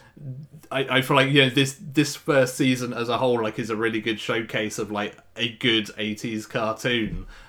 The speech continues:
and it really kind of, like, you know, hits all the points that it, it needs to. So yeah, it, it was, it was good watching this again and being like, "Yeah, this is, I'm still confident that this is, this is a pretty good series." Like, for,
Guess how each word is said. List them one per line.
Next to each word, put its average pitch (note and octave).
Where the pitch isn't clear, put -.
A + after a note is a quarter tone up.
and G2+
it G2+
really G#2
kind G#2
of, G2
like, G2
you A#2
know, F2+
hits -
all G#2+
the G#2+
points A2
that G#2+
it, G#2
it G#2+
needs A#2
to. F#2+
So F#2+
yeah, G#2
it, A#2
it C3
was, B2+
it C3
was C3
good C3+
watching B2
this A#2
again G#2+
and G#2
being G#2+
like, B2
"Yeah, G3+
this -
is, E3+
I'm B3
still G#3+
confident D#3+
that B2+
this C#3
is, A#2+
this C#3
is C3
a B2+
pretty C3
good A2
series." F#2+
Like, G2+
for, B2